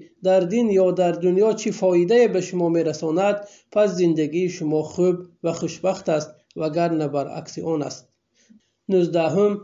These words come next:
аз инсонҳо шукрро интизор мабошед. Зеро агар ба онон, ки ба ту ҳақ доранд, ва ё онон, ки ҳақ надоранд,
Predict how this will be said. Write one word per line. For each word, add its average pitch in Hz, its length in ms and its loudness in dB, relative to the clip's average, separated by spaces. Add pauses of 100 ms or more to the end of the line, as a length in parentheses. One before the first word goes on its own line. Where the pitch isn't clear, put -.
(140)
аз 190 240 0
инсонҳо 185 640 0
шукрро 208 540 0
интизор 160 540 0 (220)
мабошед. 151 640 -2 (460)
Зеро 233 260 4
агар 214 360 2
ба 202 160 2
онон, 214 380 2
ки 214 180 0 (340)
ба 190 200 2
ту 240 200 -2
ҳақ 196 340 -2
доранд, 185 460 0 (240)
ва 196 140 2
ё 220 200 4
онон, 208 360 2
ки 226 100 -2
ҳақ 190 220 0
надоранд, 190 580 0